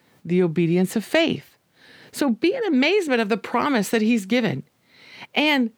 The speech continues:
run into and enter into his rest,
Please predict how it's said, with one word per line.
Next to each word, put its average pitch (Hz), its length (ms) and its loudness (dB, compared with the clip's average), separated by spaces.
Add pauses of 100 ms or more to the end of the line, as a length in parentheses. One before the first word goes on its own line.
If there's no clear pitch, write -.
(160)
run 247 440 2
into 269 560 0
and 220 240 0
enter 294 280 0
into 247 420 0
his 202 280 -2
rest, 185 400 0